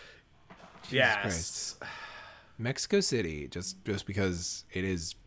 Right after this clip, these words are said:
Speaker 1: fucking huge. I don't know if it's the, uh, it's the
Speaker 2: It's probably
Speaker 1: densely
Speaker 2: somewhere
Speaker 1: populated,
Speaker 2: in
Speaker 1: high
Speaker 2: India.
Speaker 1: altitude. Hmm?
Speaker 2: It's probably somewhere in India that's more populated, but
Speaker 1: Yeah, that's true. Uh, but either way, it is an area of five hundred seventy-three square miles, which is
Speaker 2: Whoa.
Speaker 1: that's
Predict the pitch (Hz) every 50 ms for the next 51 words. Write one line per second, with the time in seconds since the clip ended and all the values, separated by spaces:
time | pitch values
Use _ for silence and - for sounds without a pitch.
0 | - - - - - - 98 92 - 90 90 90 76 - 78 95 98 101 101 101
1 | 101 95 - 92 - - - 87 82 82 80 78 80 80 - - - 71 69 67
2 | 55 73 - - - - 107 87 78 80 127 117 107 104 113 - - 160 - -
3 | 135 123 107 90 101 107 101 95 92 90 - - - - - 113 117 120 - -
4 | 101 113 107 - - - - 107 101 98 92 104 - - - - - - - -
5 | - - 151 147 185 208 - - - - - - - - - - - - - 143
6 | 127 120 110 - - 98 90 90 82 78 76 76 76 76 78 76 76 78 78 78
7 | 76 - - 85 80 - - 85 82 82 - 87 82 82 87 92 92 92 95 110
8 | - - - 107 - - - - - - - - - - - - - - - -
9 | - - - - - - 104 98 98 95 92 92 95 101 104 120 120 110 107 104
10 | - 87 95 90 95 95 95 90 90 85 73 78 98 104 117 139 143 113 98 95
11 | - - 107 107 110 127 123 120 120 117 - - 107 110 110 104 95 - - 101
12 | 101 98 - - - 92 90 92 85 76 73 71 67 65 71 - - - - -
13 | 82 - - 73 71 69 - - 92 85 85 92 98 104 104 101 95 87 78 76
14 | 73 73 73 - 78 73 - - -